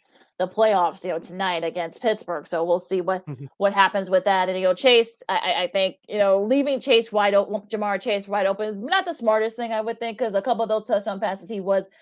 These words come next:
Speaker 1: someone missed their assignment, obviously. You know,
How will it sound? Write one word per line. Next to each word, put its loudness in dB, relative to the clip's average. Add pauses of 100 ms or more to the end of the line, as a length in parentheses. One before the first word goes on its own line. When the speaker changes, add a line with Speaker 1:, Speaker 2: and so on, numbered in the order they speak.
(160)
Speaker 1:
someone 4
missed 2
their 4
assignment, -2
obviously. -2
You -6
know, -6